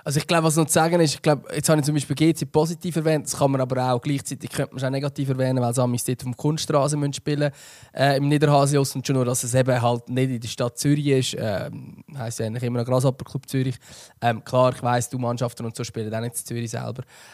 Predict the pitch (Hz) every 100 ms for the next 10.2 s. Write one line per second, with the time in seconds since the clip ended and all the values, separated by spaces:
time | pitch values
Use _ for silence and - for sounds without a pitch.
0 | - - 120 117 113 135 131 156 151 -
1 | 156 156 147 - - 139 165 156 135 143
2 | 131 131 131 135 135 131 127 123 120 120
3 | 117 123 117 117 - 110 110 107 113 -
4 | - 113 151 147 - 131 127 135 123 -
5 | - 117 110 135 - - 127 120 117 110
6 | 117 110 110 110 107 - 117 - 117 110
7 | 104 - 131 131 120 - 120 104 117 120
8 | 139 135 135 - - - - - 123 123
9 | 120 120 120 - _ _ _ _ - -
10 | 135 127